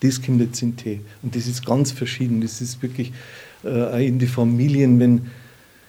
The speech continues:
äh, wie oft werden sie wahrscheinlich die Kinder anhören müssen, „Ja, tu halt endlich was.“ Oder, äh, dann tue ich was, aber keiner interessiert sich, äh, dafür, dass ich was gemacht habe. Und das ist, wird, wird dann auch irgendwie drüber bügelt. Und, äh,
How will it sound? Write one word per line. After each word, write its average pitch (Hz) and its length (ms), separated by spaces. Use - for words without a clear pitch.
äh, 143 260
wie 139 120
oft 143 280
werden 143 220
sie 139 120
wahrscheinlich 135 440
die 127 80
Kinder 139 300
anhören 131 280
müssen, 135 320
„Ja, 127 180
tu 135 400
halt 123 200
endlich 123 500
was.“ - 420
Oder, 123 380
äh, 143 140
dann 123 240
tue 143 220
ich 127 100
was, 127 200
aber 123 240
keiner 127 240
interessiert 131 840
sich, 104 140
äh, 113 240
dafür, 110 360
dass 110 280
ich 104 100
was 107 160
gemacht 110 360
habe. 101 140
Und 123 120
das 127 160
ist, - 180
wird, 131 300
wird 127 200
dann 120 180
auch 110 280
irgendwie 135 420
drüber 123 300
bügelt. 104 340
Und, 127 220
äh, 131 240